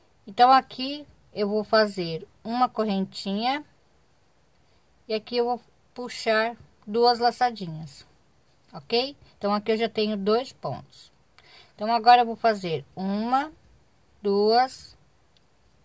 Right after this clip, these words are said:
três correntinhas, dou uma laçada e tiro dois uma vez e tiro dois duas vezes. Agora eu vou repetir novamente, uma, duas,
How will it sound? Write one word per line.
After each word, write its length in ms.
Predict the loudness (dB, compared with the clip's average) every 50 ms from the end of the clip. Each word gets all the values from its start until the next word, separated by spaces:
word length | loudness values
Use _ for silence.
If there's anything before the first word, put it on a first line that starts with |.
| _ _ _ _ _ _ _ _ _ _ _ _ -2
três 300 | 2 2 2 2 2 0
correntinhas, 1080 | -2 0 0 0 0 -2 -4 -6 -6 -4 -2 -2 -2 -2 -4 -6 -8 -10 -18 -20 -20 -20 _ _ _ _ _ _ _ _ _ _ _ _
dou 220 | -6 -2 0 2
uma 160 | 2 2 2 2
laçada 720 | 0 -2 -6 -6 -2 0 2 2 2 0 0 -4 -10 -14 _ _ _ _ _ _ _ _ _ _ _ _ _
e 120 | -20 -20 -20
tiro 360 | -14 -6 -2 -2 0 0 0
dois 840 | -2 0 2 4 4 4 4 4 2 0 -2 -6 -16 -20 -20 -20 -18 -10
uma 260 | -6 -2 0 2 2
vez 720 | 2 2 2 2 4 2 2 0 -4 -14 -20 -20 -20 -20 -20 _ _ _ _ _ _
e 80 | -20 -18
tiro 300 | -12 -6 -4 -2 -2 -2
dois 680 | 0 2 2 4 4 4 2 0 -2 -6 -20 -20 -20 -20 _ _ _ _ _ _ -8
duas 360 | -6 -2 0 0 -2 -2 -4
vezes. 600 | -8 -8 -8 -8 -10 -14 -20 -18 -20 -20 -20 _ _ _ _ _ _ -20 -20 -16 -12
Agora 240 | -6 -2 0 2 2
eu 40 | 2
vou 100 | 0 -2
repetir 460 | -4 -4 -6 -8 -12 -10 -8 -6 -4
novamente, 800 | -4 -2 -2 0 0 0 0 -2 -4 -4 -6 -10 -16 -20 -20 -20 _ _ _
uma, 600 | -12 -8 -6 -4 -4 -2 -2 -2 -2 -2 -2 -6 -12 _ _ _ _ _ _ _ _ _ _ _ _ -20 -20 -20 -20 -20 -20 -10
duas, 800 | -2 2 4 4 6 6 6 6 4 4 2 -4 -10 -12 -16 -18